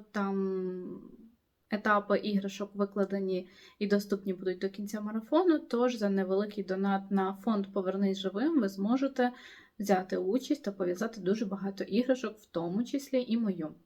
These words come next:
А якщо з якихось особистих причин ви не маєте можливості приєднатися до нашого марафону, тож приходьте на мою сторінку і ви можете придбати майстер-клас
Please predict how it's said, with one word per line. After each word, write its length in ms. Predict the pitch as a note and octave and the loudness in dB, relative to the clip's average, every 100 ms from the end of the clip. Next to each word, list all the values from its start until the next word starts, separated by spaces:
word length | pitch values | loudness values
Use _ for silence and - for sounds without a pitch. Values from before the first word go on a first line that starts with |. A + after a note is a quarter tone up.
| - | 2
А 80 | A#3 | 8
якщо 380 | B3 C4 F4 D#4 | 8 8 6 8
з 60 | |
якихось 460 | A#3+ A#3 C#4 A#3 A3+ | 6 4 2 0 -2
особистих 580 | G#3+ A3+ A#3 A#3+ A3+ - | -2 0 0 0 -4 -4
причин 340 | A#3 A3+ A3 | -6 -2 -2
ви 80 | G#3 | 0
не 120 | G#3 | 0
маєте 1000 | A#3 A#3 A3 G#3 G#3 G3+ G3 G3 G3 G3 G3 | 2 0 0 -2 0 2 2 0 2 0 0
можливості 720 | G#3 G#3 G#3+ G3 F#3+ F#3+ G3+ | -2 -2 0 0 -2 -4 -6
приєднатися 640 | - G#3+ G3+ G#3+ G3+ G3+ | -4 -4 0 0 0 -4
до 120 | G3 | -4
нашого 360 | G#3 G#3+ G#3+ A#3+ | -2 -4 -6 -2
марафону, 500 | B3 C4 - F4+ F#4 | -2 0 4 4 4
тож 260 | - D#4 - | 2 -2 0
приходьте 460 | B3+ B3+ C#4 B3 | 0 4 2 2
на 120 | F#3+ | -2
мою 200 | F#3 F#3 | -2 -4
сторінку 480 | F#3+ - G3+ C#4 C#4 | -4 -6 -4 -2 0
і 40 | B3 | 0
ви 100 | G3+ | 0
можете 360 | F3+ G#3+ - | -4 -6 -8
придбати 500 | - A#3 A3+ A3+ A3 | -10 -8 -6 -6 -4
майстер-клас 680 | F#3+ F3 - F#3+ G#3 A3+ B3 | -6 -6 -8 -6 -4 -4 -6